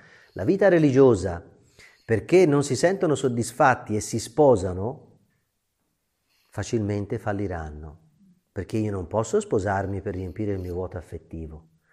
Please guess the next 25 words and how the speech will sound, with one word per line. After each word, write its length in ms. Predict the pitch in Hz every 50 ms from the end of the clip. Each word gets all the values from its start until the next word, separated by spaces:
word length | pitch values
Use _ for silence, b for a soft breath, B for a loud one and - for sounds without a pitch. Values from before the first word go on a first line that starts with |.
| B B B B B B B
Quanti 300 | B 185 208 214 262 240
matrimoni 500 | 208 170 143 151 143 139 131 120 113 104
saltano 520 | - - 131 139 147 147 - 165 147 127
perché 320 | 101 110 104 - - 123 139
esco 260 | 151 - - - 120
di 100 | 104 98
casa 800 | - 127 123 123 123 113 101 127 147 170 - - b b b b b b b b b
per 120 | - 123
sposare 400 | 107 - 120 110 101 127 135 131
una 140 | 127 120 107
persona 420 | 101 107 98 - - 151 165 156
perché 180 | 123 117 - 120
non 140 | 110 107 104
voglio 200 | 120 123 117 104
più 100 | 113 101
stare 240 | - - 104 98
in 100 | 98 92
casa? 420 | 90 - 92 80 80 78 78 82 80
Sto 200 | - - - 139
fuggendo, 580 | - - 127 113 107 135 180 180 147 117 98 92
non 100 | 90 85
sto 160 | - - -
rincorrendo 540 | 135 190 151 - 104 101 92 92 90 87 87
un 60 | 87
ideale. 580 | 85 78 82 85 82 78 80 80 78 78 80